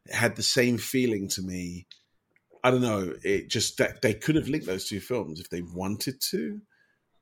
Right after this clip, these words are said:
Um, I think D C needs to decide if they want to just do standalone films, if they want to link everything together. It's just, you know, it's like, I don't know. I, I, I don't know if I'd want to see it with more.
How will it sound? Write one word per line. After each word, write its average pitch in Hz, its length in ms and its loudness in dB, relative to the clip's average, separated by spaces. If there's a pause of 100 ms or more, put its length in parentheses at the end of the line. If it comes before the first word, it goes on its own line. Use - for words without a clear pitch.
(120)
Um, 104 880 -2 (1000)
I - 40 -20
think 220 180 -8
D 117 140 2
C 101 200 2
needs 92 220 0
to 82 60 -4
decide 90 440 -2
if 90 100 -8
they 87 100 -2
want 92 160 -4
to 87 60 -8
just 90 220 -6
do 87 60 -6
standalone 87 540 -6
films, 90 300 -8
if - 100 -14
they 87 120 -4
want 90 220 -10
to 87 120 -10
link 90 200 -10
everything 87 360 -10
together. 117 340 -2
It's - 160 -6
just, - 280 -2 (2000)
you 120 180 -2
know, 98 160 0
it's - 300 -4
like, 104 420 0 (580)
I 107 60 -6
don't 98 140 -2
know. 101 200 -2 (160)
I, 147 80 8
I, 170 240 8
I 196 40 4
don't 185 180 6
know 139 140 6
if 101 160 0
I'd 98 100 2
want 92 180 -4
to 90 60 -8
see 78 220 -2
it - 140 -6
with 85 180 -12
more. 101 480 -4